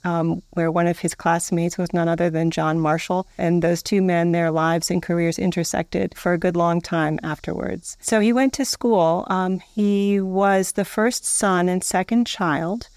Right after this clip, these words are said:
in his family. He had three younger brothers. Um, he did eventually inherit land from his parents. By the time he was sixteen, both of his parents had died. Um, so Monroe was an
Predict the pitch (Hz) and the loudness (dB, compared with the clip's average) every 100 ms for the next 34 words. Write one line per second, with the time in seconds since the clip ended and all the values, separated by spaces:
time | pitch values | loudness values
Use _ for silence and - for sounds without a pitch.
0 | _ 175 185 214 - 165 156 160 175 185 | _ 0 0 -2 -2 -2 0 -2 0 0
1 | 175 - 170 165 156 156 160 160 151 - | -2 -2 0 2 0 0 -2 -2 -2 -2
2 | - - - - - _ - - - 160 | -6 -8 -14 -20 -20 _ -20 -20 -10 -6
3 | 156 180 175 - - 185 196 196 180 185 | -4 -4 -4 -4 -2 0 2 2 2 2
4 | 185 185 175 165 175 170 165 160 165 165 | 2 0 0 0 0 0 0 -2 -2 -4
5 | - 170 175 - - - - - - - | -4 -4 -4 -6 -6 -6 -6 -8 -10 -12
6 | - - - - 208 190 196 - 208 214 | -16 -20 -20 -4 2 4 2 0 0 2
7 | 220 208 190 - - - 196 185 190 202 | 2 2 2 -2 -4 -2 2 2 2 0
8 | 185 196 190 185 190 202 - 190 - 147 | -4 -4 -2 0 0 -2 -4 -4 -2 -2
9 | 165 190 233 - - _ - 180 180 190 | 0 -2 -6 -14 -20 _ -6 -2 -2 0
10 | 180 185 190 180 165 165 175 - | 0 0 2 2 2 2 0 -2